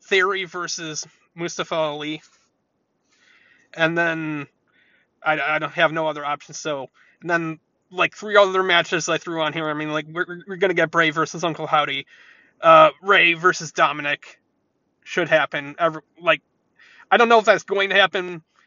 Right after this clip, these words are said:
Like, Rey doesn't wanna fight him, apparently, but he should. Uh, and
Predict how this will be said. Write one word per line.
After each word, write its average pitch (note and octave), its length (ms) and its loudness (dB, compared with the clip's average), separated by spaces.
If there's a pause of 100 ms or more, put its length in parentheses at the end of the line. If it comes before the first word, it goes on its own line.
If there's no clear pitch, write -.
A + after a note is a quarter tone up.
(220)
Like, D#3 200 -10 (920)
Rey E3+ 260 -8
doesn't D#3 380 -14
wanna D#3 200 -4
fight E3 220 -8
him, D3+ 120 -10
apparently, D3+ 440 -6
but D3+ 200 -10 (400)
he D#3+ 100 -20
should. D3+ 420 -4 (540)
Uh, C#3 320 2 (220)
and D#3+ 420 -4